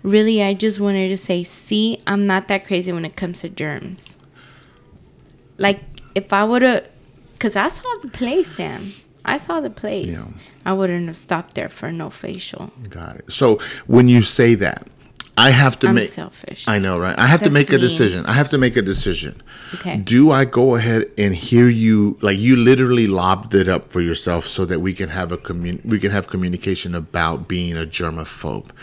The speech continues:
Speaker 1: Yeah.
Speaker 2: Because if I were to bring that up, I know that you could go on because that is,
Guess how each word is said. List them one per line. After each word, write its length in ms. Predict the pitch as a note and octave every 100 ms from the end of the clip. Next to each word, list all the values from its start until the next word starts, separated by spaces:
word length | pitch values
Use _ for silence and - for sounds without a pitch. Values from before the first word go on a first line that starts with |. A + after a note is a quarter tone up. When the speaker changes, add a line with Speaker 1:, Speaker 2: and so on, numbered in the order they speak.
| - -
Speaker 1:
Yeah. 140 | F3
Speaker 2:
Because 320 | - G2 F#2+ F#2
if 120 | F2
I 100 | G2
were 160 | B2 C#3
to 100 | B2+
bring 280 | A#2+ B2+ B2+
that 180 | A#2+ A#2
up, 200 | A2+ G2+
I 80 | F2+
know 160 | F#2+ F2+
that 120 | B1+
you 200 | F2+ F#2+
could 320 | - F#2 E2
go 300 | - F#2 E2+
on 320 | E2+ D#2+ D#2 D#2
because 320 | D#2+ F2 E2
that 200 | F2+ F2
is, 280 | E2+ D#2